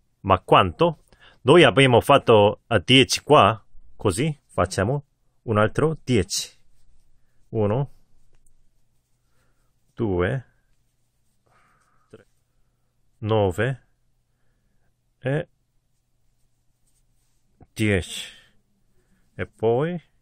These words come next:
una maglia, ah, una mezza maglia alta e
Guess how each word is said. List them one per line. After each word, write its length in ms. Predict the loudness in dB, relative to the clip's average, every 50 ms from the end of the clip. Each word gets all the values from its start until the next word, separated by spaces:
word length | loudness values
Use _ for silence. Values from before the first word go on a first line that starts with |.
| _ _ _ _ _ _ _ _ _ _ _ _ _
una 640 | -8 -6 -6 -4 -4 -6 -6 -8 -8 -8 -8 -8
maglia, 720 | -6 -4 -4 -4 -4 -4 -6 -8 -6 -6 -4 -4 -6 -6 -6
ah, 200 | -6 -6 -6 -6 -8 _
una 260 | -8 -6 -4 -4 -2
mezza 320 | -2 -2 -2 -2 -2 -2 -2
maglia 320 | 0 -2 -2 -2 -2 -2
alta 460 | -2 -2 -4 -4 -4 -6 -6 -6 -6
e 340 | -8 -8 -8 -8 -8 -10 -14